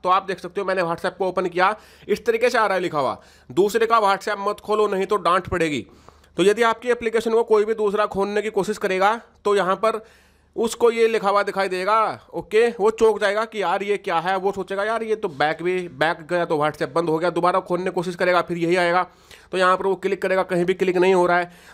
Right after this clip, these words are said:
तो ये हो क्या रहा है? ये दोस्तों एक लॉक है, ओके, जिसको कि दूसरा बंदा नहीं समझ पाएगा।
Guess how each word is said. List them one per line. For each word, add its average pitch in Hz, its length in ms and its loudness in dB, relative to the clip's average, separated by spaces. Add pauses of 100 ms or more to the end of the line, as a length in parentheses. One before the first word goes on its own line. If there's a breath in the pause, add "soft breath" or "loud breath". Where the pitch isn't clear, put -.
तो 208 60 2
ये 240 100 2
हो 208 240 4
क्या 240 220 0
रहा 208 280 0
है? 196 260 -4 (220 soft breath)
ये 220 100 2
दोस्तों 240 340 0
एक 240 140 0
लॉक 202 400 4
है, 147 200 -6 (340)
ओके, 214 300 -2
जिसको 208 300 -2
कि 226 260 0 (400 loud breath)
दूसरा 202 360 2
बंदा 208 280 0
नहीं 190 140 2
समझ 180 220 -2
पाएगा। 127 340 -2